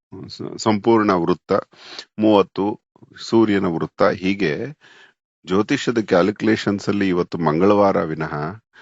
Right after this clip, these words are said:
ನಮ್ಮ ಕಣ್ಣಿಗಾಗ್ಲಿ, ನಮ್ಮ ಭಾವನೆಗಾಗ್ಲಿ, ನಮ್ಮ ದಿನನಿತ್ಯದ ಚರ್ಯೆಗಾಗ್ಲಿ ಯಾವ ಡಿಫರೆನ್ಸ್ ಇರೋದಿಲ್ಲ.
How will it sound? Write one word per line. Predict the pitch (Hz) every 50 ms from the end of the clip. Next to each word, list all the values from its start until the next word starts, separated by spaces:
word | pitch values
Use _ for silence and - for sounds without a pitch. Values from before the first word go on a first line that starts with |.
| - - _ _ _ _ _ _ _ -
ನಮ್ಮ | 101 107 113 117 110
ಕಣ್ಣಿಗಾಗ್ಲಿ, | 104 - - 104 104 110 117 113 107 101 92 87 85 98 104 107
ನಮ್ಮ | 104 98 101 101 92 82
ಭಾವನೆಗಾಗ್ಲಿ, | 73 73 87 90 95 98 101 101 101 95 92 87 82 80 90 98 101
ನಮ್ಮ | 101 95 90 87
ದಿನನಿತ್ಯದ | 82 73 87 85 95 101 101 104 92 - - 92 85 82 78 -
ಚರ್ಯೆಗಾಗ್ಲಿ | - - - 82 82 95 101 98 95 85 82 76 73 71 78 85 95 101 - - - - - - _ _ -
ಯಾವ | 82 82 82 85 90 98 113 117 117 107
ಡಿಫರೆನ್ಸ್ | 95 85 92 - - 85 92 90 90 -
ಇರೋದಿಲ್ಲ. | 85 82 78 73 76 73 76